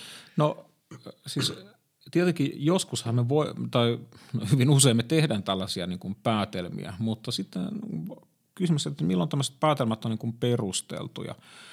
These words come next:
Ja, ja se, että pitäisikö meidän niin kuin enemmän niin kuin kyetä, ö, sitten taas ajattelemaan niin kuin vähän niin kuin monimutkaisemmin siitä, että minkälaisia ihmisten motivaatiot on ja niin poispäin. Mutta sä kysyt sitä, että mitä tää käytännössä niin kuin voi tarkoittaa. Mä,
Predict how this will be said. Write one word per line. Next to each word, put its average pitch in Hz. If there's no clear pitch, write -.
Ja, 104
ja 110
se, 117
että 110
pitäisikö 117
meidän 110
niin 107
kuin 110
enemmän 113
niin 101
kuin 98
kyetä, 98
ö, 113
sitten -
taas 113
ajattelemaan 101
niin 98
kuin 98
vähän 98
niin 98
kuin 104
monimutkaisemmin 101
siitä, 95
että 98
minkälaisia 95
ihmisten 98
motivaatiot 98
on 101
ja 98
niin 104
poispäin. -
Mutta 113
sä 127
kysyt 143
sitä, 120
että 123
mitä 143
tää 135
käytännössä 131
niin 113
kuin 107
voi 117
tarkoittaa. 110
Mä, 113